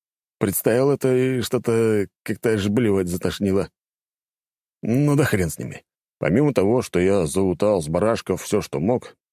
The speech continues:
добыл ядер, напилил рогов и копыт, а также настриг руна на десяток одеял, из этого разлома мы с белками вытащили еще один ингредиент для длинного чуда-гуакамоле. Целый пакет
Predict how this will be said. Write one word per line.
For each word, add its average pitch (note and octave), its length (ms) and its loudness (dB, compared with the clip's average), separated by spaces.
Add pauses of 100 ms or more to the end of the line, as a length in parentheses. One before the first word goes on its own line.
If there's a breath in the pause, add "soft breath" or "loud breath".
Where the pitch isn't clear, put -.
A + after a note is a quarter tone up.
(160)
добыл A#2 400 2
ядер, G2 800 0
напилил G2+ 480 0
рогов E2 480 -2
и D#2 60 -4
копыт, G#2+ 500 -2 (260)
а D#2 120 -2
также D#2+ 340 0
настриг F2+ 480 -2
руна A#2+ 720 0 (100)
на G#2 140 0
десяток G2+ 460 -2
одеял, F#2 480 0 (380)
из G2 260 0
этого B2 340 0
разлома A#2 480 0
мы G#2+ 180 2
с F2+ 60 -2
белками F#2+ 400 0
вытащили F#2 420 0
еще F#2+ 280 0
один G2+ 280 0
ингредиент F2 600 0
для E2 240 0
длинного G#2 720 0
чуда-гуакамоле. E2+ 1300 0 (420)
Целый C#3 420 2
пакет B2 440 -2